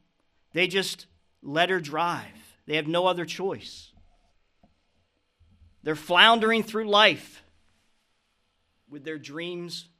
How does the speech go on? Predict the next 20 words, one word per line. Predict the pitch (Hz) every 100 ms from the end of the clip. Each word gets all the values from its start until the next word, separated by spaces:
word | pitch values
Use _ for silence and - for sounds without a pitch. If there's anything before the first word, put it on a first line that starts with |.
| _
broken. | 139 131 120 - _ _ _ _ _ - _ _ _ _ _ _ _ _ _ _ _
Second | - - 277 269 254
thing | 226 220 220
that | 214
the | 214
ungodly | 208 202 196 190 180
do | 156 185
in | 185
the | 165
storm | - 175 190 226 233 - _ _ _ _
is | - 175
they | 233 254
begin | 247 208 233 240
to | 220
labor | 208 196 247 220 254 254 214
desperately. | 151 135 180 185 - 143 107 110 - _ - _ _ _ _ _ _ _ - -
Look | 180
at | 165
verse | 185 -
sixteen. | 196 185 - 170 131